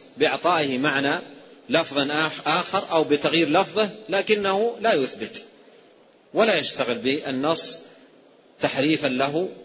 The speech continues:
لا لفظيا ولا معنويا، فيكون معطل وليس عنده تحريف. لكن من يحرف لا يكون محرفا إلا عن تعطيل،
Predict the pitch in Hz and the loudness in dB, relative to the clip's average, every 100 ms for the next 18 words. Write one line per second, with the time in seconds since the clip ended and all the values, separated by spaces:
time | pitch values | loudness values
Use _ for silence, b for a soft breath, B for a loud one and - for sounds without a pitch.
0 | - 123 160 147 135 127 165 208 190 165 | -10 -4 -2 0 -2 -4 -2 0 4 4
1 | 151 127 107 113 107 90 82 - - - | 4 2 -2 -4 -4 -8 -10 -16 -20 -20
2 | - - _ _ - - - 165 160 - | -20 -20 _ _ -20 -20 0 2 2 4
3 | 208 156 123 139 160 214 220 190 185 202 | 4 4 2 0 0 0 0 2 4 4
4 | 156 131 120 113 - - 107 85 - B | 4 0 -2 -4 -4 -8 -8 -10 -14 B
5 | B B B 240 339 - 208 151 143 247 | B B B 0 2 2 0 0 0 2
6 | 262 - 156 117 165 226 - - - - | 2 2 0 4 4 2 -4 -20 -20 -20
7 | - - - - _ _ _ _ _ _ | -20 -20 -20 -20 _ _ _ _ _ _
8 | _ _ _ - 156 226 202 170 214 185 | _ _ _ -4 0 2 2 2 2 2
9 | 143 127 123 - 202 220 214 226 226 180 | 2 2 0 -2 -4 -2 -2 0 -2 0
10 | 208 190 131 113 110 98 98 | 2 2 0 0 -2 -4 -8